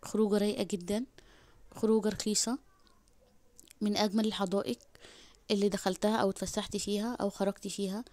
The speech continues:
حديقه العاشر من رمضان، والحديقه موجوده معانا في شارع الطيران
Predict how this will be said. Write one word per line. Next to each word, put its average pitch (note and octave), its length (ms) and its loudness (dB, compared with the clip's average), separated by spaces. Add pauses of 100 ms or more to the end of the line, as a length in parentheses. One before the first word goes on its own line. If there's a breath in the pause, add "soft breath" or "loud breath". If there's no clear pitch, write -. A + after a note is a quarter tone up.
(240 loud breath)
حديقه F#3+ 340 -4
العاشر G3+ 360 -2
من G3 180 0
رمضان، F#3 380 0 (440 loud breath)
والحديقه F#3+ 500 -4
موجوده G3 380 2
معانا F#3+ 340 2
في G3+ 80 -6
شارع G3 200 -2
الطيران G3 580 0